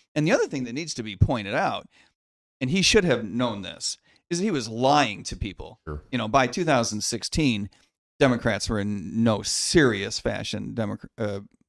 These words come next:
Speaker 1: socially liberal anymore, and fiscal conservative Republicans in two thousand sixteen, they were already gone.
Speaker 2: Yeah, had long gone.
Speaker 1: Yeah, they had
Speaker 2: Yeah.
Speaker 1: long gone. So, he, you know, he's saying something that doesn't hold any water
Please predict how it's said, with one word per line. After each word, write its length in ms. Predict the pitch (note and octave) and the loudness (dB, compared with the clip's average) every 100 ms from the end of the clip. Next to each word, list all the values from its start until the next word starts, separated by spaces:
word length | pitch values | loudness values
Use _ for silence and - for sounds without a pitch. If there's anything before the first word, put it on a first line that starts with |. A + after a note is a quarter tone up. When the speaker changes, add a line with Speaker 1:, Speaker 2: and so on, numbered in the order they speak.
| _ - | _ 0
Speaker 1:
socially 340 | B2 A2+ G#2 | 0 0 -4
liberal 320 | G2+ A2+ G#2 G2+ | -2 -2 -2 -4
anymore, 420 | G2+ G2+ G2+ D3 | -6 -8 -6 -4
and 220 | D3 G#2+ - _ _ _ - | -4 -6 -10 _ _ _ -2
fiscal 300 | C3+ - A#2+ | -2 0 -4
conservative 560 | B2 A2 A#2+ A2+ A2 G#2+ | -2 -2 0 0 -2 -6
Republicans 580 | G#2 G#2 A2+ C#3 C#3+ | -6 -6 -6 -6 -6
in 100 | C#3 | -6
two 120 | C#3+ D3+ | -6 -2
thousand 400 | D3+ D3 D3 C#3+ | -2 0 -2 -4
sixteen, 580 | - - - D#3+ F3+ F3+ | -6 -10 -8 -8 -8 -8
they 100 | C3+ | -6
were 220 | C3 B2 | -2 0
already 240 | A#2+ A2+ A2 | 0 0 0
gone. 380 | B2+ A2 - - | 0 -2 -6 -6
Speaker 2:
Yeah, 180 | F#2 - - | -6 -6 -12
had 160 | - A#2 | -6 0
long 300 | A#2+ A#2+ G#2+ | 4 4 2
gone. 180 | D#2+ C#2 - | -4 -8 2
Speaker 1:
Yeah, 180 | A3 D#3 | 4 6
they 160 | F3+ C3+ | 4 2
had 140 | A2+ | 0
Speaker 2:
Yeah. 60 | - | -2
Speaker 1:
long 180 | - | -6
gone. 240 | - D2 - | -8 -10 -4
So, 320 | - C3 A#2+ | 2 2 2
he, 160 | - E3 | -4 -4
you 80 | C#3+ | 0
know, 60 | |
he's 280 | C3 C#3 A#2 | 2 2 2
saying 300 | - F3+ F3+ | 4 4 4
something 480 | - D3 C3+ C3 A#2 | 2 2 2 2 2
that 360 | A2 G#2 - - | 2 0 -4 2
doesn't 280 | C#3 C3+ | 4 4
hold 260 | B2 A#2+ A2+ | 2 2 0
any 140 | A2+ G#2+ | -4 -6
water 440 | G2 F#2+ G#2 G#2+ | -6 -6 -6 -6